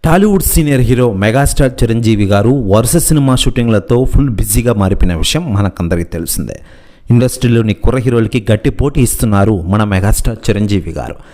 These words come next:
ప్రస్తుతం తన కెరీర్లో నూట యాభై ఆరవ సినిమా అయిన విశ్వంబర సినిమాతో మన ముందుకు రాబోతున్నారు. ఏడాది సంక్రాంతికి ఈ సినిమా రిలీజ్ చేయాల్సి ఉండగా కారణం డిలే అయింది. దీంతో ఈ సినిమాని పోస్ట్‌పోన్ చేసిన విషయం విదితమే.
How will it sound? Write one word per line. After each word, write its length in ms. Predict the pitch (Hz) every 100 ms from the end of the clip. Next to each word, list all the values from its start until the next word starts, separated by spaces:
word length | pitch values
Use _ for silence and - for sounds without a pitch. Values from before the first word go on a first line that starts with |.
| - - -
ప్రస్తుతం 320 | 151 160 190
తన 200 | 165 156
కెరీర్లో 460 | 151 160 196 185 175
నూట 280 | 127 135 156
యాభై 340 | 127 127 131
ఆరవ 180 | 123 113
సినిమా 320 | - 107 101
అయిన 300 | 98 101 95 -
విశ్వంబర 480 | 104 - 147 127 110
సినిమాతో 460 | - 110 98 95 127
మన 180 | 101
ముందుకు 360 | 104 104 104 98
రాబోతున్నారు. 600 | 90 85 - 85 76 - - - - -
ఏడాది 320 | 120 120 113
సంక్రాంతికి 600 | 107 123 113 131 117 -
ఈ 40 | 117
సినిమా 300 | 107 110 104
రిలీజ్ 420 | 95 101 101 101
చేయాల్సి 260 | 95 -
ఉండగా 440 | 92 90 95 90 82 - _ -
కారణం 420 | 98 110 107 95
డిలే 220 | 95 101
అయింది. 260 | 82 73 - - - - -
దీంతో 360 | 165 165 156
ఈ 200 | 151 123
సినిమాని 400 | 127 143 139 123
పోస్ట్‌పోన్ 520 | 120 131 117 - 131 117 110
చేసిన 280 | - 107
విషయం 260 | 92 - 196
విదితమే. 480 | 104 92 - 78